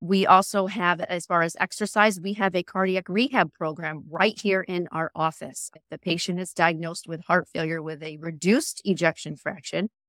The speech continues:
they are a candidate for receiving a cardiac rehab, which is a three-day-a-week program run by cardiac nurses. It's overseen by a cardiologist, and there are physical therapists.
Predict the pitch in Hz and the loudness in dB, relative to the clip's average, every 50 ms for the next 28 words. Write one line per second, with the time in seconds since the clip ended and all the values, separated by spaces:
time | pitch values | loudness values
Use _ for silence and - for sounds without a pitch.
0 | _ _ _ _ _ 156 160 185 190 202 - - 175 175 180 180 180 185 - - | _ _ _ _ _ 2 6 6 6 6 6 4 4 4 6 4 4 2 2 0
1 | 180 180 - - - 214 302 254 196 156 165 185 - - - 180 180 180 170 180 | -2 -2 -2 -2 0 2 2 2 2 2 0 -2 -2 -6 -8 -6 -6 -4 -2 -4
2 | 180 - - - 190 185 175 170 185 185 185 185 185 - 175 175 175 175 175 170 | -4 -4 0 0 0 0 0 -2 -4 -6 -8 -10 -12 -10 -8 -6 -6 -6 -8 -8
3 | - - 185 180 180 196 202 196 - 202 220 262 - - - - - _ _ _ | -2 0 0 0 2 0 0 0 0 -4 -4 -2 0 -2 -2 -2 -8 _ _ _
4 | _ _ _ _ _ _ - 185 180 - - 190 185 165 185 175 170 - _ 190 | _ _ _ _ _ _ 0 0 0 2 2 2 2 2 2 0 -2 -2 _ 0
5 | 180 190 196 214 214 226 226 208 226 208 202 214 247 247 196 208 220 - _ _ | 2 4 4 4 4 4 2 4 4 4 4 4 2 4 2 2 2 0 _ _
6 | _ _ 262 196 185 175 185 185 180 196 254 427 440 - _ - 180 185 180 190 | _ _ 4 4 4 4 2 0 2 2 2 0 -2 -10 _ -2 0 2 2 2
7 | 190 180 165 165 - - - - 180 180 185 190 220 226 - 240 180 165 160 - | 2 0 0 -2 -4 -8 -10 -8 -8 -6 -4 -6 -6 -6 -6 -6 -6 -4 -6 -6
8 | - 175 202 247 - - - _ _ _ 196 - - 185 175 - 185 - - - | -6 -6 -6 -6 -8 -14 -18 _ _ _ -14 -8 -6 -6 -4 -4 -4 -6 -4 -6
9 | 185 185 180 175 170 170 160 160 - - 170 170 180 220 233 185 165 156 160 160 | -8 -8 -6 -4 -4 -4 -4 -6 -6 -4 -2 -2 0 2 2 2 2 2 0 -4
10 | 151 170 190 226 - - _ _ - 175 175 175 175 - 175 170 - - - 190 | -6 -10 -12 -14 -14 -18 _ _ -10 -8 -4 -4 -4 -2 -2 -4 -2 0 -2 -2
11 | - 220 - 220 220 214 - 160 - - - _ 175 180 220 - - - | -2 -4 -6 -6 -8 -6 -4 -6 -6 -6 -6 _ -2 -2 -2 -2 -6 -10